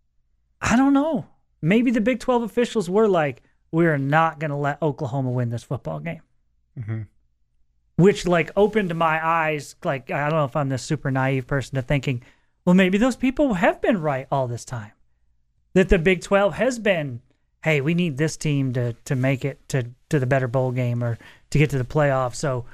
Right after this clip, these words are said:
Speaker 1: we don't want them to be upset. So we gotta, we gotta make sure we know where our bre-, our, our bread is buttered," and all that kind of stuff.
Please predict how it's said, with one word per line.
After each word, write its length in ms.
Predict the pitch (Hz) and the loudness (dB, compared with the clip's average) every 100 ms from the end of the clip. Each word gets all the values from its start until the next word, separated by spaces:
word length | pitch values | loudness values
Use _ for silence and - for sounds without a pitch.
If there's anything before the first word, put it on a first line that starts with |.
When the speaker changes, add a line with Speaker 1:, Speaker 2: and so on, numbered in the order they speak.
| - - | -20 -4
Speaker 1:
we 140 | 143 | 0
don't 180 | 156 170 | 2 0
want 200 | 156 147 | -2 -2
them 160 | 151 135 | -2 -2
to 60 | 131 | -2
be 160 | 131 | -2
upset. 540 | 127 120 - 147 123 127 | -2 -2 -2 0 0 -4
So 300 | 147 127 117 - _ - - | -4 -4 -6 -10 _ -20 -2
we 120 | 143 | 0
gotta, 280 | 147 131 151 | 0 -2 -4
we 120 | 156 | -2
gotta 160 | 156 135 | 0 0
make 200 | 135 131 | -2 -2
sure 260 | - 151 135 | 0 0 0
we 300 | 127 123 120 | 0 -2 0
know 180 | 139 139 | 0 0
where 140 | 139 | 0
our 100 | 127 | -2
bre-, 300 | 123 127 147 | -4 -6 -4
our, 220 | 143 131 120 _ _ _ - | -2 -4 -6 _ _ _ -6
our 100 | 143 | -2
bread 240 | 135 139 | 0 0
is 100 | 135 | 0
buttered," 480 | 120 143 139 139 131 | -2 0 0 -2 -2
and 100 | 123 | -2
all 140 | 131 131 | -2 -2
that 180 | 131 123 | -2 -4
kind 140 | 127 | -8
of 60 | 113 | -6
stuff. 180 | 151 | -8